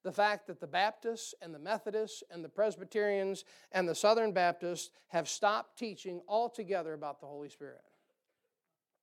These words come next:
This is not said to go around and straighten our wreaths. I say straighten pictures. <laughs> We've got wreaths. This is not to go around and straighten the wreaths and say, "Look what we're doing right."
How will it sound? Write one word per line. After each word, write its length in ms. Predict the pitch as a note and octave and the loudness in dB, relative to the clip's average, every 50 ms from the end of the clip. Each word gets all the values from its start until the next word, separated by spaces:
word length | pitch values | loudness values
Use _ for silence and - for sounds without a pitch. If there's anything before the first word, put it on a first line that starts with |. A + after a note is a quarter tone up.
| _ _ _ _ _ _ _ _ _ _ _ _ _ _ - | _ _ _ _ _ _ _ _ _ _ _ _ _ _ 4
This 180 | G#3+ B3+ B3+ | 4 6 6
is 120 | B3 G#3 F#3 | 4 4 6
not 260 | A3 A3 A#3+ A#3 - | 6 6 6 4 2
said 300 | - - A3+ A3+ A#3 G#3+ | 2 2 2 2 2 0
to 60 | G#3 | -4
go 160 | F3 G3+ A3 | -2 0 0
around 360 | G#3+ G#3 G#3 G#3 G#3+ G#3+ G#3 G3+ | 2 2 0 0 -2 -2 -2 -2
and 160 | F#3+ F#3 E3 - _ _ _ _ _ _ _ _ | -4 -6 -10 -12 _ _ _ _ _ _ _ _
straighten 480 | - - - - F#3+ G3 G3+ G3 G3 F#3+ | -18 -12 -4 0 2 2 2 0 -2 -2
our 140 | F3 E3 | -4 -2
wreaths. 360 | D#3+ E3 F#3 F3 E3+ D#3 - - | -2 -4 -4 -6 -6 -8 -8 -8
I 100 | D#3 D#3+ | -8 -8
say 200 | - - D#3 D#3 | -10 -12 -14 -14
straighten 320 | - - F3+ E3+ D3 D#3+ | -10 -8 -8 -8 -8 -10
pictures. 480 | - - F3 E3 - D#3 D#3 D#3+ - - - F#3 F3+ - - E3+ | -12 -12 -12 -12 -14 -16 -14 -14 -14 -14 -14 -16 -16 -16 -16 -18
<laughs> 320 | - - - - - _ | -18 -20 -20 -20 -14 _
We've 140 | F3+ F#3 F3 | -8 -8 -6
got 280 | D3 F3+ F3 F3 E3 D#3 | -4 -4 -4 -4 -4 -6
wreaths. 380 | D#3 D#3+ D3+ D3+ D#3 - - - _ - - - - - | -8 -8 -8 -8 -10 -12 -16 -18 _ -20 -20 -16 -6 -4
This 160 | G3+ G3+ - | -4 -2 -2
is 100 | G3+ F3+ | -2 0
not 240 | G3+ G#3+ A3+ A3+ A3+ | 2 4 4 2 0
to 60 | - | -2
go 140 | F3+ G3+ A3 | 0 2 2
around 400 | G#3+ G#3 G#3 G#3 G#3 A3 A3 G#3 | 4 4 2 2 2 2 2 0
and 120 | G3 F#3 E3+ | -2 -4 -8
straighten 440 | - - - G#3+ G#3+ G#3 - G3 | -6 -2 0 2 2 0 -2 -6
the 80 | F#3+ F#3 | -8 -4
wreaths 420 | F#3+ G3+ G#3+ A3+ A#3 A3 - - | -2 -2 -2 -2 -4 -6 -8 -8
and 260 | - F#3 F3 E3+ E3+ D#3 | -8 -8 -8 -8 -10 -8
say, 220 | - G#3 F#3+ F#3 | -8 -6 -4 -4
"Look 220 | F#3 G3+ G#3+ G#3 | -2 -2 -2 -2
what 80 | A3+ F3+ | -2 0
we're 160 | G#3 G#3+ G#3+ | 0 0 2
doing 280 | G3+ G#3+ G#3+ G#3 G3+ G3 | 2 2 2 2 0 0
right." 280 | F#3+ G3+ G3+ G#3+ G#3+ | 2 2 2 2 0